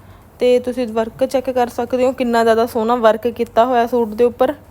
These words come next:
ਇਹਦੀ ਬਾਟਮ ਦੇ ਸਲੀਵਸ ਤੇ ਗਲੇ ਦੇ ਉੱਪਰ ਜਿਹੜਾ ਸਾਰਾ ਵਰਕ ਕੀਤਾ ਹੋਇਆ ਤੇ ਦੁਪੱਟੇ ਦੇ ਉੱਪਰ ਫੋਰ ਸਾਈਡਡ ਲੈਸ ਲਾ ਕੇ, ਤੇ ਫਰੰਟ ਤੇ ਵੀ ਜਿਹੜੀ ਮਤਲਬ ਕਿ ਵਿੱਚ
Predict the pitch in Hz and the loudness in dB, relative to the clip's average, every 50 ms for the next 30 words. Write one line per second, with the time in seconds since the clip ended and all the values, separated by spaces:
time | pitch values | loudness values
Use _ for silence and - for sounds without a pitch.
0 | - - - - - - - - - - - - - - - - - - - 226 | -20 -20 -20 -20 -20 -20 -20 -20 -20 -20 -20 -20 -20 -20 -20 -20 -10 -2 0 0
1 | 220 254 269 214 220 220 220 214 220 247 254 262 254 247 269 269 277 269 - 247 | 0 0 0 2 4 4 4 2 0 -4 -4 -2 2 2 4 4 4 2 0 -2
2 | 226 214 214 226 233 240 - - - 254 240 226 220 214 220 220 220 220 240 240 | 0 2 2 0 0 -2 -4 -4 -2 -2 -2 2 2 2 2 2 0 -2 -2 -4
3 | 226 - 220 220 214 214 214 220 269 262 262 233 247 269 254 233 214 202 214 208 | -2 -2 -2 0 0 0 0 0 0 0 0 -2 -2 -2 -2 0 0 0 0 -2
4 | - 208 - 233 220 - - 233 254 269 254 247 254 277 - - - - - - | -12 -8 -8 -8 -4 -2 -2 0 0 0 -2 -2 -4 -6 -8 -14 -20 -20 -20 -20
5 | - - - - - - - - - - - - - - - - - - - - | -20 -20 -20 -20 -20 -20 -20 -20 -20 -20 -20 -20 -20 -20 -20 -20 -20 -20 -20 -20
6 | - - - - - - - - - - - - - - - - - - - - | -20 -20 -20 -20 -20 -20 -20 -20 -20 -20 -20 -20 -20 -20 -20 -20 -20 -10 -2 0
7 | 254 214 214 240 - 233 226 233 - 233 220 254 254 254 247 240 254 - - 247 | 0 2 2 0 2 0 0 2 2 2 4 2 0 2 2 0 0 0 0 2
8 | 240 233 226 233 - 254 226 233 214 220 226 226 220 202 196 190 208 - - 233 | 2 2 2 0 0 0 0 0 0 -2 -2 -2 0 2 2 2 2 0 -2 0
9 | 233 226 226 233 233 - 233 240 240 - - - - - - - - - - 247 | 2 2 2 2 0 -2 -2 -2 -4 -6 -18 -20 -20 -20 -20 -16 -8 -4 -4 -4
10 | - - 240 240 277 247 233 - 254 240 285 285 269 285 277 269 262 226 - - | -2 0 0 0 0 -2 -4 -6 -4 -2 -2 -2 -2 0 0 -2 -2 -2 0 2
11 | 233 233 262 277 277 277 254 262 269 254 247 262 254 247 254 | 2 2 2 2 0 0 2 2 0 0 0 -4 -4 -4 -4